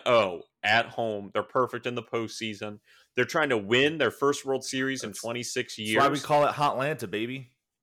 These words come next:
Speaker 1: Yep, at home, and go perfect eight and oh in Atlanta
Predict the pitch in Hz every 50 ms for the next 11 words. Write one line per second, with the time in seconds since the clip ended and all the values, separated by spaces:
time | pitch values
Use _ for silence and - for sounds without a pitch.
0 | _ _ _ _ _ _ 104 113 139 - - - _ - 98 110 127 147 - -
1 | - 151 139 135 123 120 123 135 147 - _ _ _ _ _ _ 120 120 113 120
2 | 123 120 120 - - 135 139 143 143 147 139 - 127 131 135 - - 117 113 113
3 | 107 104 98 92 85 - 104 104 110 113 104 110 104 101 98 92 87 82